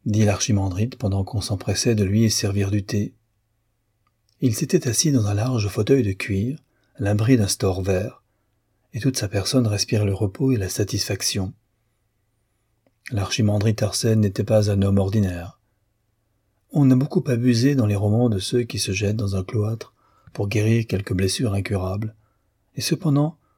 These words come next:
ce fait se présente quelquefois. Celui qu'on appelait maintenant le père Arsène avait été un brillant officier de marine. Jeune encore, il avait commandé une frégate, et lors de ses congés,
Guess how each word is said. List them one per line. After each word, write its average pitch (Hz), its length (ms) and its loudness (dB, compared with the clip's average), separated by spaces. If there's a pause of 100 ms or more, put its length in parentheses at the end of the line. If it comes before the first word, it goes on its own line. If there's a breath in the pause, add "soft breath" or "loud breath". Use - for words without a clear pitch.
(220)
ce - 160 0
fait 143 240 -2
se - 120 -6
présente 104 420 0
quelquefois. 98 640 -4 (1080)
Celui 117 320 2
qu'on 104 160 2
appelait 101 260 0
maintenant 101 480 0
le 113 100 0
père 107 220 -2
Arsène 101 580 -2 (560)
avait 120 160 2
été 151 360 2
un 127 140 4
brillant 127 300 2
officier 123 380 -2
de 120 60 2
marine. 104 440 0 (760)
Jeune 110 260 2
encore, 110 460 0
il 104 80 0
avait 101 160 0
commandé 101 340 0
une 101 80 0
frégate, 101 640 -6 (520)
et 131 80 0
lors 135 200 2
de 117 100 0
ses 110 160 -4
congés, 110 540 0